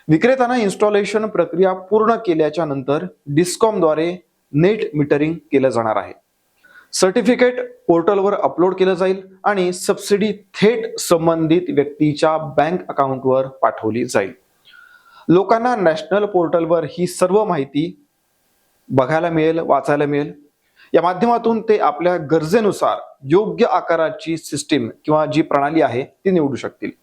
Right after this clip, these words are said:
बेनिफिट्स कॅल्क्युलेशन आणि व्हेंडर रेटिंग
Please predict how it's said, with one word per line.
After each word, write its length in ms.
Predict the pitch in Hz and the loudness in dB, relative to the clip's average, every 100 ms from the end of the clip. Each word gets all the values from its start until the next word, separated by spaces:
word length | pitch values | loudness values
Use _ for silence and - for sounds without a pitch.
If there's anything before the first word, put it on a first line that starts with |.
| _ _ _ _ _ _ - | _ _ _ _ _ _ 0
बेनिफिट्स 560 | 170 220 247 277 285 - | 2 2 2 0 0 0
कॅल्क्युलेशन 680 | 185 175 196 185 190 208 208 | 0 2 2 2 0 -4 -2
आणि 400 | - 160 175 185 180 _ _ 143 | -2 0 0 -2 -6 _ _ 0
व्हेंडर 360 | 151 156 185 | 2 2 2
रेटिंग 460 | 170 151 156 165 | 2 0 -2 -4